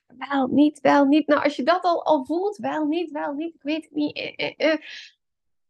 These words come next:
Wacht op die boot, dat je voelt, "Ja, maar ik, ik, ik spring gewoon, het maakt niet uit, je bent nog niet eens, eh, die touwen, die, <laughs> die zijn nog niet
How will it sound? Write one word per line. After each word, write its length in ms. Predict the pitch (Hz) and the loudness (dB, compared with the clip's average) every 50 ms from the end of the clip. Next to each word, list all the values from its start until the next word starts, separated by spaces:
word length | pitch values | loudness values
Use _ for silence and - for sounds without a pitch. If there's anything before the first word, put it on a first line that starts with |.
| _ _ _ _ _ - - _ | _ _ _ _ _ -18 -16 _
Wacht 380 | - 202 190 233 254 247 - - | -2 2 4 4 4 2 2 0
op 160 | 220 - - | 0 0 2
die 140 | - 202 175 | 2 2 4
boot, 420 | 180 214 208 202 185 180 180 - | 6 6 6 8 6 4 2 2
dat 200 | - 208 190 196 | 2 0 2 2
je 140 | - 208 185 | 0 0 0
voelt, 240 | - 214 208 208 208 | 2 2 0 0 2
"Ja, 140 | - 220 214 | 2 2 2
maar 160 | 208 - - | 2 2 0
ik, 160 | 226 214 - | 0 -2 -2
ik, 340 | - - 233 - - 170 160 180 180 175 190 185 175 - | -4 -8 -8 -8 -10 -12 -14 -12 -10 -10 -10 -12 -12 -12
ik 140 | - - - | -10 -10 -10
spring 460 | - - - - 254 254 254 277 269 | -10 -8 -2 2 4 6 6 6 4
gewoon, 200 | 277 233 196 196 | 4 2 0 0
het 120 | 208 196 208 | -2 -2 0
maakt 180 | 233 254 254 | 0 0 0
niet 100 | 247 - | 0 -4
uit, 220 | - - 233 233 - | -4 -4 -4 -4 -6
je 80 | 214 | -4
bent 180 | 208 247 240 240 | -2 -2 -2 -2
nog 100 | 254 247 | -2 -4
niet 180 | 247 233 254 | -4 -4 -6
eens, 260 | 233 254 269 254 - _ _ - - - - - _ _ | -6 -6 -8 -8 -10 _ _ -20 -20 -20 -20 -20 _ _
eh, 280 | 240 233 226 233 - - | -4 -4 -2 -4 -6 -8
die 360 | - - - 220 233 240 226 - | -10 -10 -8 -2 0 0 -2 0
touwen, 360 | _ 320 311 302 285 285 277 226 | _ 2 4 4 6 6 6 6
die, 280 | 262 285 226 247 - _ _ _ _ _ - - - 277 - _ _ | 6 4 4 2 -2 _ _ _ _ _ -20 -14 -14 -14 -14 _ _
<laughs> 720 | _ _ _ _ _ _ _ _ - 554 554 - _ _ | _ _ _ _ _ _ _ _ -8 -8 -8 -8 _ _
die 120 | - 277 247 | 2 2 2
zijn 300 | 226 233 240 285 277 277 | 2 2 2 2 2 2
nog 260 | - - - - - - | -2 -8 -14 -18 -10 -4
niet 320 | 294 247 - - - - | -2 -2 -2 -4 -8 -20